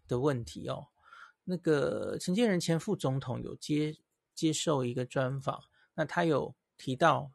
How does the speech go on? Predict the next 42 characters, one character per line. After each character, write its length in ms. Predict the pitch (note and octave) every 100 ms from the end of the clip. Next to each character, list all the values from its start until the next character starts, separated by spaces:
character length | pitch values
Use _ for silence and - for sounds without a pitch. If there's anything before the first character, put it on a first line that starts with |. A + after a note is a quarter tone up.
| _
这 240 | - D3 C3
个 200 | - -
话 340 | - C#3+ B2+
题 320 | - - F3 C3
吼。 180 | - _ _ - - _ -
那 640 | E3 D3 C3 C#3 - - - _
所 160 | - D#3+
以 80 | C3+
今 200 | D#3+ D#3
天 120 | D#3
中 140 | D#3+
央 160 | D#3+ D#3
社 100 | D3
出 220 | - D#3
了 140 | C#3+
一 100 | D3+
篇 240 | - D#3 D3
这 100 | D#3
样 120 | C3
的 40 |
新 300 | B2 - C#3
闻， 180 | C3 F#2+ - - -
台 140 | F#3
湾 180 | G#3 A#3
何 240 | G3 C#3 C#3
时 260 | - B2+
开 180 | - D3
放 300 | C3+ B2+ A2
边 260 | A#2 G#2+ A2+
境？ 220 | B2 - _ _ _ _ _
呃， 800 | - D3 C#3 - - - - - -
陈 300 | - C3+ C3+
前 180 | C#3
副 120 | C3+ D#3+
总 200 | C3 B2
统 220 | C3+ B2
说 160 | C#3
七 260 | C3+ - F3
八 300 | - D#3+ D#3
月 340 | D#3+ D3+ B2+ -
可 200 | C3+ B2
考 280 | - -